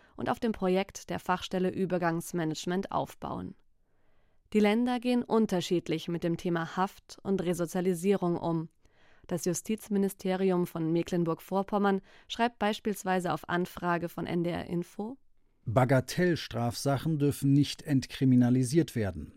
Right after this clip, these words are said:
Speaker 2: Das wäre das falsche Signal sowohl für die Opfer als auch für die Täter. Denn auch ganz viele kleine Diebstähle schädigen beispielsweise den Tante-Emma-Ladenbesitzer.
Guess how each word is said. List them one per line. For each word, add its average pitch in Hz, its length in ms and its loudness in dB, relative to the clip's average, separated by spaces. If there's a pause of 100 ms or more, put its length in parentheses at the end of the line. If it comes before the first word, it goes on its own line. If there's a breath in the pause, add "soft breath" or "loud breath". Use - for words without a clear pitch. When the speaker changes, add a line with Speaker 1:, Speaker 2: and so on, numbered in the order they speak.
Speaker 2:
Das - 300 -6
wäre 113 240 0
das 113 180 -4
falsche 120 400 -2
Signal 117 500 2
sowohl 139 400 2
für 131 200 -2
die 127 180 -4
Opfer 151 500 -6
als 135 280 -4
auch 120 180 -6
für 123 160 -4
die 120 140 0
Täter. 135 540 -4 (520 loud breath)
Denn 95 140 -4
auch 107 200 -6
ganz 113 240 0
viele 147 320 0
kleine 135 400 4
Diebstähle 151 600 -2
schädigen 123 580 0
beispielsweise 123 840 -2
den 117 220 -2
Tante-Emma-Ladenbesitzer. 104 1400 -2